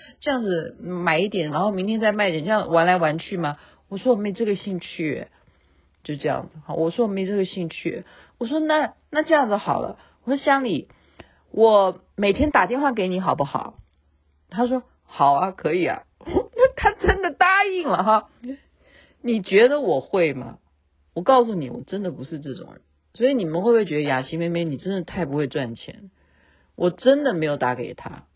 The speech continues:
我真的是从他那一天，好，<laughs> 就是贵人啊，他算是我的贵人，因为他提醒我说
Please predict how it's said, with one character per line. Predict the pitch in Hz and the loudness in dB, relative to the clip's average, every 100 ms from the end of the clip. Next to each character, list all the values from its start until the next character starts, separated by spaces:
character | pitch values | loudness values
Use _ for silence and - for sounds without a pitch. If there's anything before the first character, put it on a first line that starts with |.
| _ _ _ | _ _ _
我 | 165 170 - _ _ | -2 -2 -4 _ _
真 | - 302 349 | -2 2 4
的 | 302 220 | 4 4
是 | 233 | 0
从 | 190 170 170 | -2 0 2
他 | 196 | 0
那 | 196 196 | 0 0
一 | 175 | -2
天， | 170 165 156 165 _ _ _ _ _ | -2 -2 -2 -6 _ _ _ _ _
好， | _ 147 160 175 _ _ | _ 2 2 0 _ _
<laughs> | 196 175 170 277 - 277 - - - - - - _ _ - - - - _ - - - - _ - | -14 -10 -8 -8 -8 -12 -12 -20 -20 -20 -20 -20 _ _ -20 -20 -20 -20 _ -10 -10 -10 -16 _ 4
就 | 349 | 4
是 | 320 269 - | 6 2 -2
贵 | - 415 302 190 | 4 6 6 4
人 | 139 127 131 | 2 -2 -4
啊， | 123 | -6
他 | - 302 | -2 -2
算 | 311 370 302 | 0 0 4
是 | 269 | 4
我 | 147 | 4
的 | 165 | 2
贵 | - 302 214 | 0 4 4
人， | 143 123 262 | 4 0 -4
因 | 294 | -2
为 | 370 | 0
他 | 359 | -2
提 | 370 - 226 277 | -4 -2 0 0
醒 | 202 196 | -2 0
我 | 165 - | 0 0
说 | 180 185 | 2 2